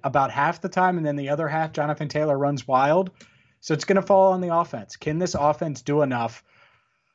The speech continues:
I'm feeling good about this, and maybe it's because I made this prediction before the season started. Maybe it's because I don't give a damn about the odds makers, but I'll take the Bengals, twenty-three twenty.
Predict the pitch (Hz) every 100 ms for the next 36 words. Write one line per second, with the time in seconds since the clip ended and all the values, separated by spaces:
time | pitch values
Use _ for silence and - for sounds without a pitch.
0 | _ _ - 139 180 247 233 170 180 175
1 | 156 139 113 135 139 156 190 - 180 170
2 | 156 135 127 139 151 151 - 143 143 -
3 | 127 120 143 135 143 - 147 143 131 -
4 | 123 127 156 156 - - - 127 143 139
5 | - 139 127 131 131 127 123 123 127 127
6 | 120 120 117 123 123 110 - - 123 139
7 | 160 - 123 127 120 104 - - 123 113
8 | 123 107 117 101 95